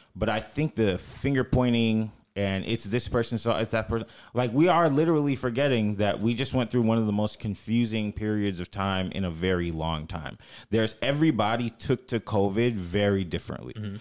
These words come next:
Speaker 1: So to, like, with the, uh, gas prices and things like that, I do look at Biden.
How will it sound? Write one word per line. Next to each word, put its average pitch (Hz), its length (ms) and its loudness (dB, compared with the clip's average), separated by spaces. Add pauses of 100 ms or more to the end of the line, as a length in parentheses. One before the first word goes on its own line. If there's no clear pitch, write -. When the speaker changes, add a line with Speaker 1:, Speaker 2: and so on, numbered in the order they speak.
Speaker 1:
So 120 280 0
to, - 360 -6
like, 107 300 0 (2250)
with 135 220 2
the, 139 260 2 (140)
uh, 123 80 2
gas 127 480 -2
prices 147 400 -2
and 147 100 -4
things 156 200 -4
like 151 180 -4
that, 147 240 -4 (320)
I 160 140 0
do 190 240 0
look 151 260 -2
at 82 140 -6
Biden. 85 340 -6